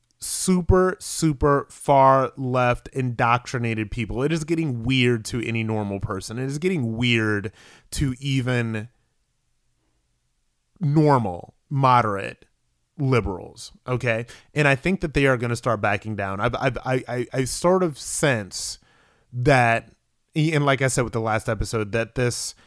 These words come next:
um, Colorado shooting may be, it may be one of the inflection points, because it may be one of these things where people are saying that we're making the wrong people very, very angry about this.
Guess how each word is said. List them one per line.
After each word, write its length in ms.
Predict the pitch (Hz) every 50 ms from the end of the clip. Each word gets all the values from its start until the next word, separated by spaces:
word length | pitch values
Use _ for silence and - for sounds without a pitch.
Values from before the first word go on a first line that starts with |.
| _ _ _ _ _
um, 400 | - 127 123 117 113 113 113 107 -
Colorado 580 | - - - 131 131 127 123 123 120 117 113 113
shooting 420 | 107 - - 123 110 104 104 104
may 140 | 107 104 104
be, 420 | 101 98 110 107 104 104 104 101 - - - - _
it 120 | 156 170
may 140 | 180 185 180
be 80 | 170 165
one 200 | 147 156 147 147
of 80 | 131
the 100 | 127 123
inflection 540 | 120 113 107 - 127 113 113 - - 107 98
points, 520 | 92 - - - - - - - - - - _ _ _ _ - _
because 220 | 147 131 143 139
it 100 | 139 139
may 220 | 123 139 156 175 185
be 100 | 190 202
one 200 | 190 190 180 170
of 100 | 160 135
these 220 | 135 127 127 -
things 340 | - 123 117 113 110 110 104
where 140 | 117 117 110
people 360 | - - 123 123 - 147 135
are 100 | 135 135
saying 480 | - - 127 117 113 107 104 104 104 101
that 400 | 101 98 95 92 92 95 - - _ _ _ _ _ _ _ _ _ _ _ _ _ _ _ _ _ _ _ _ _ _ - - _ _ _ _ _ _ _ _ _ _
we're 680 | 131 117 107 123 123 127 139 143 147 151 156 151 151 - _ -
making 600 | 127 123 123 123 123 120 127 127 120 123 117 95
the 140 | 113 110
wrong 480 | 107 101 107 110 110 110 113 117 120 113
people 460 | - - 117 110 107 - 113 107 104
very, 340 | 92 98 107 107 107 104 104
very 420 | 98 104 104 101 101 101 98 -
angry 640 | - 101 98 92 90 87 85 87 98 117 120 113 - - _ -
about 380 | 123 117 101 95 92 92 - -
this. 540 | 55 55 - - - - - - - -